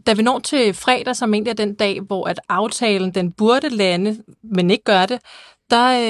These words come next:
øhm, der, der har vi selvfølgelig rigtig mange liver. Øhm, vi laver en live til nitten nyhederne, og derefter så drøner vi ligesom hjem i en taxa.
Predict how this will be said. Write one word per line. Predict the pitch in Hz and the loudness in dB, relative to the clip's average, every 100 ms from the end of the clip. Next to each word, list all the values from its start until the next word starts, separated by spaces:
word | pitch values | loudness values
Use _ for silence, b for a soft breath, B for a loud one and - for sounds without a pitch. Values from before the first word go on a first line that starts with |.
| 208 | 0
øhm, | 196 190 170 202 113 156 - | 0 -4 -8 -10 -12 -14 -2
der, | 233 220 | -2 0
der | 226 | 0
har | |
vi | 214 | 0
selvfølgelig | 214 - 220 | 0 -2 -2
rigtig | 202 226 | -2 0
mange | 196 185 | 0 2
liver. | 175 180 208 262 - _ - | 0 0 0 -4 -8 _ -4
Øhm, | 208 196 190 185 185 | 0 0 -2 -2 -2
vi | 190 | -2
laver | 190 185 | 0 0
en | 202 | -2
live | 170 170 | -2 -6
til | 175 202 | -2 0
nitten | 214 269 | 0 -2
nyhederne, | 233 233 208 208 - | -4 -2 -2 -2 -2
og | 202 | -2
derefter | - 202 - | 0 -2 -2
så | 208 214 - _ | -6 -8 -10 _
drøner | - 233 - 226 | 0 0 0 -2
vi | |
ligesom | 196 196 214 | -2 -2 0
hjem | 190 214 220 | 2 0 0
i | 208 | -4
en | 190 175 | -2 -4
taxa. | 180 214 214 269 | 0 -2 -2 -6